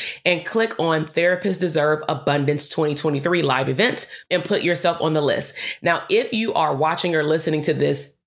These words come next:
after November first, still check out that link, because if tickets are on sale, it will be readily available for you. And I would highly encourage you that when those tickets go on sale, grab them quick.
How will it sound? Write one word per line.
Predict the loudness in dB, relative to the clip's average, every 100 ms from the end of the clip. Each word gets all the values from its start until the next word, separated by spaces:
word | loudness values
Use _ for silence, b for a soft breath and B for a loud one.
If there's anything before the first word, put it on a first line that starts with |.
| -4
after | -2 -2 -2 0 0 -2 -6
November | -2 0 0 0
first, | 0 2 2 -2 -8 B B
still | -2 0 2 0 0
check | -2 0 0
out | 0 2
that | 0 0
link, | 0 0 -2 -4
because | 0 2 2 0
if | -2
tickets | 0 0 0 0
are | 0
on | 0
sale, | 0 2 2 -2 B B B B
it | -2 0
will | 0
be | 0 0
readily | 2 2 2 0
available | 0 0 2 2 0
for | 0 0 0
you. | 0 -2 -2 B B B
And | 0
I | 0
would | 0
highly | -2 0 2 2 0
encourage | 0 0 0 2 0
you | 0 -2 B B B
that | -2
when | 0 0 0 0
those | 0 0
tickets | -2 -2 -2
go | 0 0
on | 0
sale, | 2 2 2 0 -4 B B B -10
grab | -4 0 2 2 -2 -8
them | -4 0 2 0 -2 -6 _
quick. | -2 0 0 -6